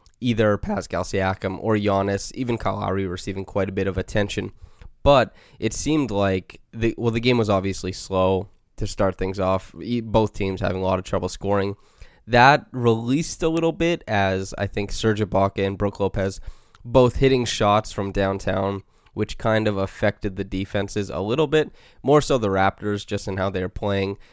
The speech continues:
a little bit more, I guess, conscientious of the back end when Lopez is lurking back there.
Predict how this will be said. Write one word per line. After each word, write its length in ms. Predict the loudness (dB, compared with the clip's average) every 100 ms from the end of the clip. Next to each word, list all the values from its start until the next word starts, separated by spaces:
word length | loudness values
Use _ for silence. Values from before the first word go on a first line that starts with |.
| -6
a 80 | 0
little 220 | 4 4
bit 180 | 4 2
more, 340 | 2 0 0 -2
I 80 | -4
guess, 240 | -4 -4
conscientious 720 | -4 -4 -2 -4 -2 -4 -4
of 160 | -6 -4
the 80 |
back 320 | 0 2 2 -2
end 160 | -4
when 160 | -4 -4
Lopez 480 | -2 0 0 -2 -2
is 120 | -2
lurking 320 | -2 -2 -2
back 220 | -2 0
there. 260 | -2 -2